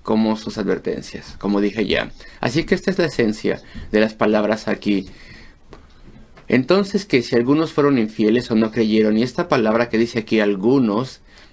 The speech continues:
necesitamos explicarla un poco. "Algunos". ¿Algunos judíos no creyeron? Tenemos que entender cómo el apóstol Pablo utiliza la palabra "algunos".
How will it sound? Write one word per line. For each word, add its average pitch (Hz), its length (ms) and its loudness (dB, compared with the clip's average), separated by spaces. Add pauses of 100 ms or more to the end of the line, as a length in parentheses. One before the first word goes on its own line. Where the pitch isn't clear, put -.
(100)
necesitamos 117 800 0
explicarla 110 760 0
un 98 180 -2
poco. 98 280 -2
"Algunos". 117 580 -2 (720)
¿Algunos 113 500 0
judíos 175 600 0
no 151 120 2
creyeron? 180 640 -2 (1400)
Tenemos 139 520 -2
que - 120 -2
entender 135 520 0
cómo 131 240 0
el 131 80 2
apóstol 117 520 -2
Pablo 113 580 0 (340)
utiliza 117 540 0
la 117 180 -2
palabra 110 400 0
"algunos". 113 880 0